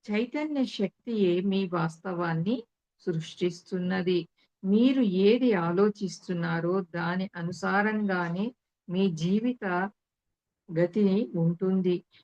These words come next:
మీ జీవిత గమనం ఇతర మనుషులు, ఇతర ప్రదేశాలు, ఇతర కాల వ్యవస్థ, ఇతర సంఘటనలు, మరి ఇతర భౌతిక పరిస్థితులపై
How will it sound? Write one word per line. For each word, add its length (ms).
మీ 280
జీవిత 520
గమనం 540
ఇతర 300
మనుషులు, 760
ఇతర 280
ప్రదేశాలు, 920
ఇతర 340
కాల 420
వ్యవస్థ, 800
ఇతర 320
సంఘటనలు, 920
మరి 320
ఇతర 320
భౌతిక 500
పరిస్థితులపై 1120